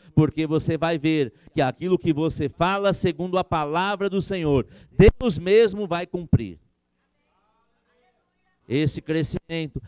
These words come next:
é algo que Deus espera de mim e de você. E eu quero te convidar a ficar em pé nessa hora. Queria chamar o grupo de música.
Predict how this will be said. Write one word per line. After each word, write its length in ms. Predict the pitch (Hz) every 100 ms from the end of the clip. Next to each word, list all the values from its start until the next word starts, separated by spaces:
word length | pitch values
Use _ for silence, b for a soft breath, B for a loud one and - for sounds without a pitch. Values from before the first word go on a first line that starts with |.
| B
é 80 | 143
algo 240 | 139 147
que 140 | 135 147
Deus 240 | 147 139
espera 480 | 143 - - 139 143
de 140 | 123
mim 260 | 147 139 147
e 40 |
de 120 | 107 95
você. 400 | 92 - 87 73 _ _ _ _ _
E 60 | 147
eu 80 | 147
quero 180 | 151
te 100 | 135
convidar 400 | 143 143 127 139
a 60 | 139
ficar 300 | 135 - 139
em 80 | 131
pé 240 | - 139
nessa 320 | 139 120 139
hora. 360 | 127 135 131 135 _ _ _
Queria 180 | 135 139
chamar 300 | 147 135 135
o 80 | 123
grupo 260 | 135 135
de 140 | 117 123
música. 640 | 123 131 113 131 -